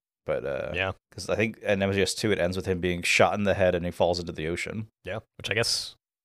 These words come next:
Speaker 2: um, 'cause we don't, we don't see Vamp again until Act two, so we won't even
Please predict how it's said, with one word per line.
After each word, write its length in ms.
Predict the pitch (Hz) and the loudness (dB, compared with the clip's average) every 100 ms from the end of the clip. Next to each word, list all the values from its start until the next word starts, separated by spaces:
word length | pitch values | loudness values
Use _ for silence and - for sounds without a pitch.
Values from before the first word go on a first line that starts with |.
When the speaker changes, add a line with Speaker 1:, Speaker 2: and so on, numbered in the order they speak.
| - | -10
Speaker 2:
um, 460 | 90 85 85 85 87 _ - _ _ _ - | -6 -4 -6 -8 -12 _ -20 _ _ _ -14
'cause 120 | 95 | -4
we 60 | 104 | 0
don't, 200 | 139 101 | 0 0
we 100 | 120 | 0
don't 140 | 147 107 | 2 4
see 240 | - 123 | 4 4
Vamp 240 | 117 101 95 | 6 4 4
again 220 | 101 101 | 2 2
until 220 | 92 98 | 0 0
Act 180 | 90 87 | 0 0
two, 200 | - 107 | -4 -10
so 160 | - 87 | -12 -12
we 80 | 98 | -10
won't 140 | 98 | -10
even 180 | 76 78 | -12 -18